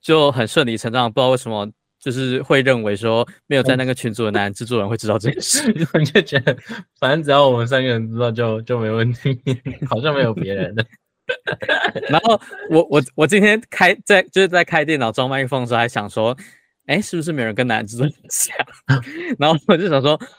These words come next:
Speaker 1: ：“嗯，不然就当作没这回事好了。”然后我就，就是抱着姑且一试的心情，然后点开那个虚拟录音室。<laughs> 然后我大概等了一两分钟啊，男制作人就自己出现，我就说：“哇，就是也太神通广大了，就是没有在那个群组里面也可以知道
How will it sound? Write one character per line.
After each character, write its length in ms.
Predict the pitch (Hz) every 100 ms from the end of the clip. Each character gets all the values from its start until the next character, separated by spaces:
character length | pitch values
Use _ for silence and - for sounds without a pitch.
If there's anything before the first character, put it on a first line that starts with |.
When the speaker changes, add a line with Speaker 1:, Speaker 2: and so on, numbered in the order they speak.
| _ _
Speaker 1:
：“嗯， 340 | 165 165 165
不 100 | 170
然 120 | 226 190
就 100 | 208
当 140 | 185
作 100 | 196
没 140 | 151
这 120 | 135 160
回 140 | 120
事 260 | - - 135
好 220 | 131 127
了。” 80 | 117
然 100 | 139
后 60 |
我 100 | 165
就， 220 | 135 160
就 160 | 160 175
是 80 | 165
抱 180 | 160 131
着 120 | 127
姑 180 | 147 143
且 220 | - 107
一 20 |
试 140 | -
的 60 | 147
心 200 | - 127
情， 200 | 135 117
然 100 | 107
后 60 | 127
点 180 | 127 101
开 180 | 123
那 120 | 120 120
个 60 |
虚 200 | 120 123
拟 160 | 113 120
录 180 | 127 117
音 80 | 127
室。 340 | - - 135 - 190 220
<laughs> 280 | _ - _
然 140 | 123
后 120 | 139 160
我 100 | 143
大 120 | 170
概 100 | 165
等 160 | 147 110
了 80 | 143
一 60 |
两 180 | 123 107
分 140 | 120
钟 100 | 120
啊， 80 | 120
男 180 | 110 110
制 100 | 117
作 80 | 131
人 60 |
就 80 | 117
自 80 | 113
己 80 | 113
出 240 | - 107
现， 220 | 107 113
我 60 | 104
就 60 | 131
说 120 | 147 165
：“哇， 260 | 180 127
就 120 | 120
是 200 | 156 156 175
也 120 | 127
太 160 | - 151
神 220 | - 117
通 180 | 123 127
广 220 | 101 98
大 200 | 117 104
了， 120 | 104
就 60 | 123
是 60 |
没 80 | 139
有 60 | 113
在 80 | 123
那 100 | 123
个 80 | 113
群 180 | -
组 120 | 98 110
里 60 |
面 100 | 104
也 60 | 110
可 80 | 110
以 40 |
知 140 | - 113
道 180 | 110